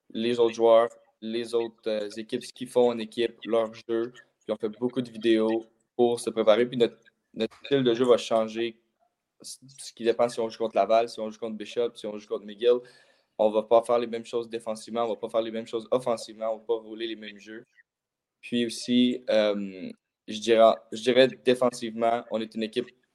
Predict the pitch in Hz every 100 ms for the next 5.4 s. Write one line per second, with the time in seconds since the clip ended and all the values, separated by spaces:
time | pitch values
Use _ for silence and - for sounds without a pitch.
0 | _ _ _ - - 135 123 - 107 -
1 | - _ _ _ _ _ 120 120 120 110
2 | 113 120 120 113 113 123 127 127 - _
3 | _ _ 110 - 123 120 120 - 107 110
4 | 117 117 113 104 107 113 123 117 120 110
5 | 110 117 110